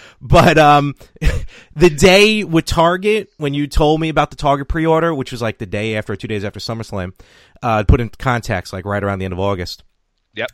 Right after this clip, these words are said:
Speaker 1: Um, I know I told you that I didn't get through on the pre-order, uh, but I actually did get through on the pre-order. And this whole time, I've had an S N E S Classic on order through Target dot com.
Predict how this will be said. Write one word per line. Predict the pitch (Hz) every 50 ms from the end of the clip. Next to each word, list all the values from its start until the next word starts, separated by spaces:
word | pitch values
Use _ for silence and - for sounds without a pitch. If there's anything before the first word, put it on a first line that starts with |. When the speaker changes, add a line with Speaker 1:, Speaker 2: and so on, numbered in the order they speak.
| - - _ -
Speaker 1:
Um, | 117 113 113 110 107 110 110 107 - _ _ _ _ _
I | - 143
know | 156 180
I | 196 190
told | - 185 185 180 180 165
you | 170 180 165
that | 143 131 131
I | 131
didn't | 139 147 147
get | 143 147 131
through | - 147 147 143
on | 139
the | 135 -
pre-order, | - - 147 151 160 170 180 185 190 196 185 _ _ _ _ _ _ _ _ _ -
uh, | 131 127 127 123 120
but | 127 - 175
I | 180 196
actually | 214 262 311 - - 277 254 220 180
did | 165 185 214 226 190
get | 160 147 123 -
through | - 139 123 117 107
on | 104
the | 104
pre-order. | - 131 123 113 104 98 92 87 82 73 67 - _ _ _ _ _
And | 156 160 165 165
this | 185 247 247 -
whole | - 294 277 262 226
time, | - - - - 208 226 233 226 180 127 101 92 80 78 82 - _ _ _ _ _ _ _ _ -
I've | 143 160 170 170
had | 156 156 180 196 196 185 156 135 120 110 120 - _ _ _ _ -
an | 147 147
S | 170 180 - -
N | 175 165
E | 165 156
S | 147 139 - -
Classic | - - 135 165 160 156 151 139 - - 117 95 - - _ _ _ _ _ _ _ _
on | - 151 160 165 170 175
order | 165 156 156 147 139 107 87 78 78 - _ _ _ _ _ _ _ _ _ _ -
through | - - - 160 170 175
Target | 175 - 160 165 151 151 143 151 139 131
dot | 143 131 120 120 -
com. | - 151 180 185 160 127 110 104 104